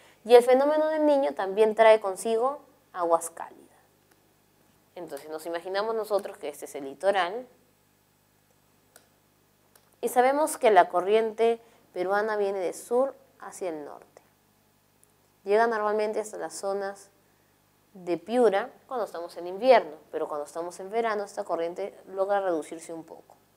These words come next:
¿Por qué va subiendo esta agua fría? Porque sabemos nosotros que del norte viene una gran masa de aguas cálidas. Esta contracorriente suele doblarse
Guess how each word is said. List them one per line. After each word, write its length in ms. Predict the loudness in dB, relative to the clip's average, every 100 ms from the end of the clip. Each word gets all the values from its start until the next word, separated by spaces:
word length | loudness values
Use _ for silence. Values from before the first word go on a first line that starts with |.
| _ _ _ _ _ _ _ _ _ _ _ _ _ _ _ _ _ _ _ _ _ _ -20 _ -4
¿Por 160 | -2 4
qué 120 | 6
va 100 | 6
subiendo 460 | 4 0 0 2
esta 200 | 0 2
agua 220 | 4 6 4
fría? 360 | 2 -10 -10 -20 -20 _ _ _ _
Porque 220 | -14 -12 -2
sabemos 300 | 0 0 -2
nosotros 340 | -8 -10 -12
que 180 | -6 0
del 220 | 0 0
norte 600 | -2 -4 -4 -10 -10 -10 -16 _ _ _
viene 180 | -8 -6
una 160 | -6 -8
gran 240 | -8 -6
masa 260 | -6 -6 -4
de 100 | -4
aguas 300 | -6 -14 -2
cálidas. 500 | 8 8 6 -4 -12
Esta 220 | -10 -8
contracorriente 640 | -8 -6 -4 0 0 -2
suele 320 | -8 -2 4
doblarse 880 | 6 4 2 6 6 6 0 -6 -6